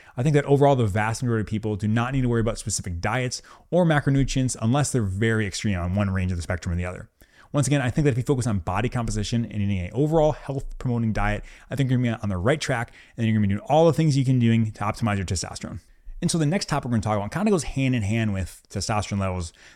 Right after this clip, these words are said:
There's a claim that I've seen online that the overall level of testosterone for males is decreasing in the general public. And I wanna see if it's actually true.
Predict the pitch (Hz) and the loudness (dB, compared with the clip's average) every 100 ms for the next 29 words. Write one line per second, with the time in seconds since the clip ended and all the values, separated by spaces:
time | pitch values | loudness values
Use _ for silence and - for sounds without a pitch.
0 | _ 113 107 101 - - - 185 165 147 | _ -2 0 -2 -8 -8 0 2 2 2
1 | - 139 123 120 117 107 127 156 190 185 | 2 2 2 2 0 -2 -4 2 4 4
2 | 185 156 135 143 135 127 110 107 104 117 | 4 2 0 0 -2 -2 -4 -2 -2 -4
3 | 101 98 90 90 101 98 120 - 110 104 | -4 -4 -4 -6 -6 -2 -2 -2 -2 -2
4 | 92 92 87 82 - - - - 104 151 | -4 -4 -6 -8 -12 -16 -20 -8 -4 0
5 | 196 151 165 131 123 113 98 123 | 0 0 0 0 -2 -4 -6 -6